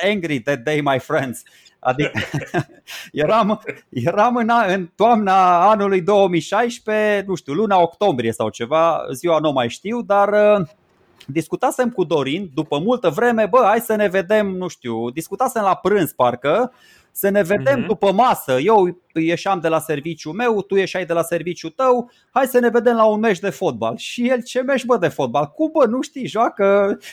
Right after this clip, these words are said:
Speaker 1: celebrele echipe Foresta Fălticeni cu F C Brașov, niște echipe fanion ale diviziei B", că erau în divizia B atunci, în anul două mii șaisprezece. Băi, erau pe locul doi și trei, erau destul de bine plasate, că asta mi-a și plăcut cumva.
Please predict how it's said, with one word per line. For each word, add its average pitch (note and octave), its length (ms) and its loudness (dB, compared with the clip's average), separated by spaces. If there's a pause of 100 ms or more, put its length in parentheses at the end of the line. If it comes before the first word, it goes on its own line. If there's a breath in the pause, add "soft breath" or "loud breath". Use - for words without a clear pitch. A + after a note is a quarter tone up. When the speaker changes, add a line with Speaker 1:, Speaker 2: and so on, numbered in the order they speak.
Speaker 1:
celebrele G#3+ 680 2
echipe G3 680 0
Foresta G3 680 2
Fălticeni G3 680 -2
cu G#3 120 -4
F - 60 -4
C G#3+ 240 0
Brașov, A3 420 0
niște D3+ 280 -8
echipe G3 760 -2 (320 loud breath)
fanion G#3 540 2
ale E3 180 2
diviziei D#3+ 580 -2
B", A2+ 100 -10 (400)
că D3 80 -6
erau E3 280 2
în F3 100 2
divizia F#3 440 -2
B F3 100 -4
atunci, C#3 400 -2
în C#3+ 140 -2
anul D3+ 260 -2
două C#3+ 220 0
mii D3 120 -2
șaisprezece. D#3 540 -2 (380 loud breath)
Băi, C4 160 0 (200 soft breath)
erau F#3+ 260 2
pe G#3+ 100 -4
locul A3 280 2
doi A3 180 2
și A3+ 160 -10
trei, G#3 280 -2
erau D#3+ 200 0
destul F#3 280 -2
de F#3 100 2
bine G3 240 0
plasate, D#3+ 540 -2
că D#3 120 -4
asta D#3 260 0
mi-a D#3 100 0
și D#3 160 -8
plăcut D#3+ 360 -2
cumva. A2+ 420 -2